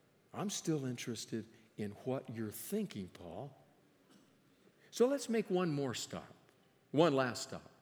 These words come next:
This one with Marco Icchiobani. He's an M D P H D down at U C L A. He's a professor, the brain mapping center there.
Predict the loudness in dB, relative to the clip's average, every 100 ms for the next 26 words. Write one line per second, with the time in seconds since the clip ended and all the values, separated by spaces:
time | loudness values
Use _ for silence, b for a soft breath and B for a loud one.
0 | -20 -20 _ _ -20 B B B B B
1 | 8 8 8 6 8 8 6 8 10 10
2 | 10 10 10 6 0 2 4 8 8 8
3 | 8 8 4 -2 -12 -20 -20 -20 -20 _
4 | -20 b b b b b 4 4 4 8
5 | 8 10 8 8 8 8 8 4 8 10
6 | 10 6 4 4 4 4 4 4 6 8
7 | 8 8 8 6 0 -8 -20 -20 b b
8 | b -12 -8 -4 0 8 10 8 6 4
9 | 2 -4 -6 2 6 8 8 6 8 8
10 | 6 2 2 2 2 2 4 4 4